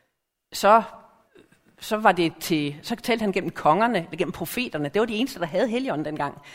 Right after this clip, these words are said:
Så det vil sige, der kunne være en profet, der stod frem og så sagde, hvad han havde hørt fra Gud, at han skulle sige til folket. Øhm, det har jeg også lige et eksempel på her fra Haggais bog,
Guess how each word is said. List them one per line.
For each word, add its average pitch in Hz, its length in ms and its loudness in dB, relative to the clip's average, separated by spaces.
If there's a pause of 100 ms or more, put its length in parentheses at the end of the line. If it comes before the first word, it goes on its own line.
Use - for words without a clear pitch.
(220)
Så - 80 -8
det 226 60 0
vil 233 80 0
sige, 202 320 -6 (160)
der 165 60 -2
kunne 180 80 -4
være 170 80 4
en 156 60 -2
profet, - 640 -4 (320)
der 143 380 2 (240)
stod 180 240 -2
frem 214 260 2 (200)
og 170 100 0
så 185 160 4
sagde, 185 500 0 (180)
hvad 160 120 4
han 165 220 -2
havde 170 140 -2
hørt 151 200 -4
fra 160 120 -8
Gud, 165 240 -2 (200)
at 165 80 -8
han 156 120 -4
skulle - 180 -14
sige 170 160 -10
til 165 120 -16
folket. 139 340 -8 (1000)
Øhm, 156 560 0 (920)
det 180 80 -12
har 165 100 -8
jeg 143 100 -4
også 165 160 -8
lige 202 140 -8
et 156 80 -8
eksempel 160 340 -8
på 170 180 -8
her 175 160 -4
fra 120 340 -8 (680)
Haggais 151 480 0
bog, - 260 -6